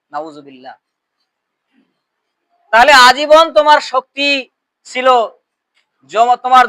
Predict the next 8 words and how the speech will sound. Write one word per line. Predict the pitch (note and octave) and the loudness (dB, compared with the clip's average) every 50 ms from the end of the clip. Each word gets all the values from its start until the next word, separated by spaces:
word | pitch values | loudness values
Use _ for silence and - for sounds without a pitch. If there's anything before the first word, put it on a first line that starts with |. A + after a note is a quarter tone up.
| G3 | 2
যৌবন | A#3+ B3+ C#4 C4+ D4+ D4 D4 - - | 2 2 2 2 0 -2 -2 -6 -10
ছিল, | C#4 C4+ C4+ C4+ | -6 -2 -2 -2
যুবক | B3+ G3+ A#3 A#3 C4 C#4+ D4 C#4+ - | -2 -4 -2 0 2 0 0 0 0
বয়সে | C#4+ C#4+ C4+ - C4+ | -2 -2 -2 -4 -8
তুমি | - - B3 B3+ C4 | -12 -12 -8 -4 -4
আল্লাহর | A3 G#3+ A#3 A#3+ A#3+ A3+ G3+ | -2 -2 0 2 0 0 0
বিরুদ্ধাচরণ | G3+ A3 C4+ D4 B3+ C#4+ C4+ - B3 A#3+ A#3+ A#3 A3 | -6 -10 -12 -6 -6 -6 -4 -2 -2 -2 -2 -6 -10
করেছো, | G3+ G#3+ G#3 G#3+ - G3+ G3+ | -12 -12 -12 -12 -12 -12 -14